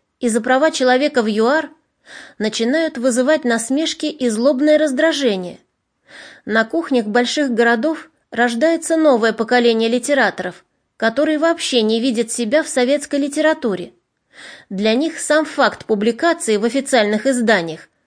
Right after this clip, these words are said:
ставит крест на репутации писателя. Новые поэты идут со своими стихами не в редакции журналов или в литературный институт имени Алексея Максимовича Горького, а в котельные и дворницкие.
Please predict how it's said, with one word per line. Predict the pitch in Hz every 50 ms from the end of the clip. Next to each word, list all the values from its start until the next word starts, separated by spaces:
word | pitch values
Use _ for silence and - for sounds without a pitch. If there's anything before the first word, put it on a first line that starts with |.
| _ _
ставит | - - - - 220 214 208 202 -
крест | - - 254 302 320 311 -
на | 269 254
репутации | 240 247 220 233 233 226 269 294 294 285 - 311 302
писателя. | 302 - 330 320 - 262 208 180 170 - - - - - - _ _ _ _ _ _ _ - - - - - - _ -
Новые | 196 214 233 233 220 220 220 214
поэты | 214 226 226 254 302 330 302 311 196 185 190 185 - _ _ -
идут | 240 240 214 262 339 330 -
со | - 262
своими | 254 - 240 262 294 311 302 285
стихами | 277 277 - 254 240 - - 311 330 302 277
не | 262 262 254
в | 240
редакции | 240 262 220 311 339 349 349 - - 277
журналов | 247 233 277 302 285 277 254 214 190 190 185 175 - - _ _ _ _ _ -
или | 262 262 254 262
в | 254
литературный | 269 294 285 285 311 302 311 311 302 277 247 233 247 262
институт | 269 247 - - 302 294 302 269 226 - - -
имени | 269 269 262 254 262
Алексея | 262 269 285 285 - - 285 254 247
Максимовича | 247 262 262 - - 277 262 262 254 - 262
Горького, | 254 269 262 208 175 - - 170 165 160 - _ _ _ _ _ _ _ _ -
а | 202 208
в | 208 -
котельные | 202 196 190 - - 330 330 320 311 302 311 302 302
и | 302 - - 285
дворницкие. | 240 226 240 233 226 196 180 185 175 175 - - - - 170 160 -